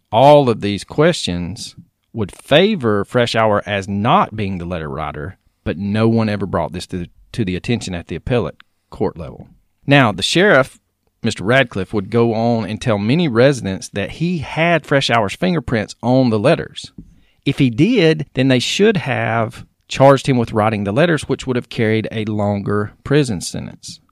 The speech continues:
But that is not the case. So here are some oddities in the Circleville letter writer case. It's odd that the letters foretold of Gordon Massey and Mary Gillespie's affair, and it's just so,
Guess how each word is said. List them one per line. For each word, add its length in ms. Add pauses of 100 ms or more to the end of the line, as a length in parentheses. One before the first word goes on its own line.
(100)
But 400 (220)
that 180
is 160
not 500
the 100
case. 580 (680)
So 440
here 340
are 140
some 340
oddities 680 (260)
in 260
the 180 (180)
Circleville 600
letter 220
writer 460 (260)
case. 580 (500)
It's 240
odd 460
that 120
the 80
letters 420
foretold 1120 (120)
of 160
Gordon 340
Massey 400
and 120
Mary 200
Gillespie's 640
affair, 640
and 140
it's 160
just 260
so, 400